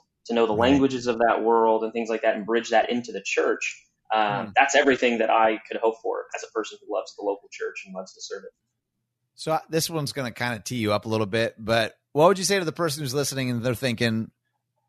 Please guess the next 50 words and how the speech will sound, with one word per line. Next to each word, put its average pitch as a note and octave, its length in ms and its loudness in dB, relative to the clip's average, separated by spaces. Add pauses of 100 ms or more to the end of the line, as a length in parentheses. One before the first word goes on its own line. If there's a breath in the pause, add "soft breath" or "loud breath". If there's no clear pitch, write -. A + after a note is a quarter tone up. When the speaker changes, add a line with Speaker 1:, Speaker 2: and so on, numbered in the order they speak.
(200)
Speaker 2:
"Do D3+ 140 -2
we E3 100 2
really F3+ 200 2
need E3+ 180 2
more C#3+ 220 0
theology? B2 800 2
Does A#2 240 -4
scholarship C3+ 580 2
actually A#2+ 340 2
matter? A2 360 4
Shouldn't C3 260 -4
we B2+ 80 -4
just A#2+ 160 -6
be A#2 80 -4
loving A2 260 0
people? A2+ 280 0
Shouldn't A2+ 260 -4
we A2 120 0
just A2 180 -6
be G#2+ 360 0
on A2 240 0
mission G#2+ 520 0
or F#2+ 240 -2 (240 soft breath)
making A2 260 -2
things A2 180 -4
happen G#2 260 0
in G2+ 40 0
our G2+ 60 0
communities?" G2 580 -2
Like, G#2 180 0 (500)
what D#3 120 4
would G3 120 0
you F3 60 -4
say E3+ 120 2
to D3+ 80 2
the C3 80 -4
person B2 320 -2
who, A#2 100 0 (160)
who A#2 80 -4
maybe C3+ 300 2
they B2 220 4
don't B2+ 220 2
yet A2+ 220 2
actually G#2 340 -2
see A#2 200 -6
the G2+ 100 -6
value G2 560 -2
of D#2+ 220 -10
this, F2 400 -10 (280)
like, F#2+ 160 -8